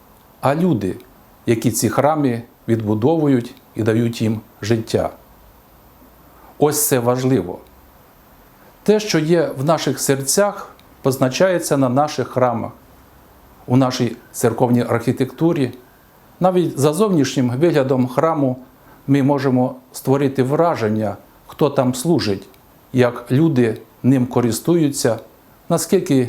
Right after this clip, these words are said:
його цінують. Звертаюся сьогодні до пастирів та вірних чад нашої стражденної церкви. Захищайте свої храми усіма можливими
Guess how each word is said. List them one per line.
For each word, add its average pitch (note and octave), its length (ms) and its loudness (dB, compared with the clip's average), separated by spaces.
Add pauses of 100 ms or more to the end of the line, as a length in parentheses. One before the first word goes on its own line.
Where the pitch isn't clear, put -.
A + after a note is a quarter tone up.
його B2 400 0
цінують. G2 640 0 (1600)
Звертаюся E3+ 560 2
сьогодні D#3 600 0 (280)
до C#3 340 -2 (180)
пастирів C3+ 600 0
та B2 100 2
вірних D#3+ 340 0
чад C#3+ 320 0 (500)
нашої C3+ 500 0 (180)
стражденної A#2 760 0
церкви. G2 600 -2 (1400)
Захищайте D3 840 0
свої C#3+ 340 0
храми E3+ 420 0
усіма D3+ 680 0 (680)
можливими C#3+ 720 2